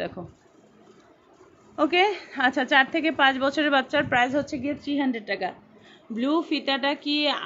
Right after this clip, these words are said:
আর নাই? ব্লু ফিতা, ও আচ্ছা, যে ব্লু ফিতা, সাথে থাকো আপু, দেখতেছি, যদি থাকে দিয়ে দিতে পারবো।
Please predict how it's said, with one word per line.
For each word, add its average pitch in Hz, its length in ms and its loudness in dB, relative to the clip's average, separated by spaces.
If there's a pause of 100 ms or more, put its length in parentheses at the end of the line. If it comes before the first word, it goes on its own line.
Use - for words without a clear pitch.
(100)
আর 254 100 -2 (240)
নাই? 247 240 0 (460)
ব্লু 247 140 -4 (180)
ফিতা, 254 340 -2 (500)
ও - 20 -6 (160)
আচ্ছা, 214 220 -6 (800)
যে 240 120 0 (540)
ব্লু 233 120 -6 (100)
ফিতা, 277 320 -4 (360)
সাথে 285 240 0
থাকো 269 220 -2
আপু, 262 200 -2 (100)
দেখতেছি, 247 400 -6 (840)
যদি 262 160 -4 (100)
থাকে 254 240 -2
দিয়ে 240 180 -2
দিতে 202 180 -8
পারবো। 185 200 -4